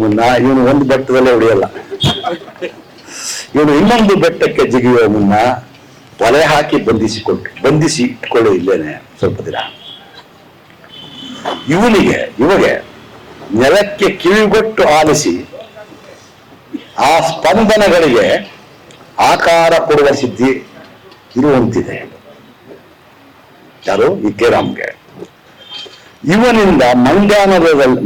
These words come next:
ಮಂಡ್ಯದ ನೆಲದಲ್ಲಿ ಅಂತರ್ಗಂಗೆಯಾಗಿ ಹರಿಯುತ್ತಿರುವ, ನಾನು ಹೇಳ್ಕೊಂಬಂದಲ್ಲ ಇದುವರೆಗೂ ಚೈತನ್ಯಗಳು, ಅವರು ಎಲ್ಲ ಉಸಿರಾಗಿದ್ದಾರೆ ಇನ್ನುವೆ, ಅವ್ರ ಕಥೆಗಳು ಇನ್ನೂ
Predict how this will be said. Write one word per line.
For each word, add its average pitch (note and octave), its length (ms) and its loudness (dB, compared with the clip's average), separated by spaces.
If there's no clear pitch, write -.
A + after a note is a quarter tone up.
ಮಂಡ್ಯದ F3+ 580 2
ನೆಲದಲ್ಲಿ C#3+ 520 2
ಅಂತರ್ಗಂಗೆಯಾಗಿ F#3 960 2
ಹರಿಯುತ್ತಿರುವ, D3 580 2
ನಾನು B2+ 200 2
ಹೇಳ್ಕೊಂಬಂದಲ್ಲ C3+ 640 2
ಇದುವರೆಗೂ B2+ 420 2
ಚೈತನ್ಯಗಳು, C#3+ 600 2
ಅವರು C3 160 2
ಎಲ್ಲ E3+ 220 2
ಉಸಿರಾಗಿದ್ದಾರೆ D3+ 640 2
ಇನ್ನುವೆ, A2+ 240 0
ಅವ್ರ B2 120 2
ಕಥೆಗಳು E3 400 2
ಇನ್ನೂ D#3+ 120 2